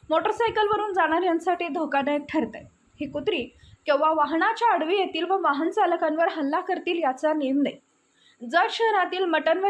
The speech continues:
चिकन मार्केटमध्ये तर या भटक्या कुत्र्यांच्या झुंडी फिरताना दिसतात. मटण व चिकन दुकानासमोरील दुकानदारांनी टाकलेला एखादा मटणाचा तुकडा खाण्यासाठी या कुत्र्यांमध्ये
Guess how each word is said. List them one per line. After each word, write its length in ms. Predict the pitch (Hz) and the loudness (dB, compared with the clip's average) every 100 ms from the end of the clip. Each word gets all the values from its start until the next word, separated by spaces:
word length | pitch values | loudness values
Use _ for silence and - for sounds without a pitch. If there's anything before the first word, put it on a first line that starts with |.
| 392 | -2
चिकन 300 | 381 320 339 | -2 -2 0
मार्केटमध्ये 720 | 311 262 359 359 349 302 320 | 0 0 -4 -2 -2 0 -2
तर 160 | 339 | -2
या 160 | 302 302 | 0 0
भटक्या 380 | 277 - - 330 | 0 -6 -2 -2
कुत्र्यांच्या 580 | 349 269 262 285 339 | -2 0 0 0 0
झुंडी 380 | 320 269 269 311 | 0 0 0 0
फिरताना 480 | 349 370 - 302 311 | 0 -2 0 0 0
दिसतात. 380 | 262 262 - - - _ _ _ _ _ 311 | -2 -6 -8 -14 -14 _ _ _ _ _ 0
मटण 460 | 349 349 480 480 | 0 2 2 2
व 40 | - | 2
चिकन 320 | 453 403 415 | 2 2 2
दुकानासमोरील 840 | 440 381 392 415 440 349 359 370 | 2 2 2 0 0 0 0 0
दुकानदारांनी 680 | 330 320 311 320 330 320 339 | 0 0 0 2 2 0 0
टाकलेला 440 | 330 294 294 311 | 0 0 2 2
एखादा 340 | 302 311 294 302 | 0 0 0 2
मटणाचा 480 | 302 294 285 294 | 0 0 -2 0
तुकडा 380 | 370 359 370 466 453 | -2 -2 0 0 0
खाण्यासाठी 540 | 381 311 311 320 311 | 0 0 0 -2 0
या 120 | 294 | 0
कुत्र्यांमध्ये 680 | 294 - 359 403 370 254 240 | 0 -4 -2 0 0 0 0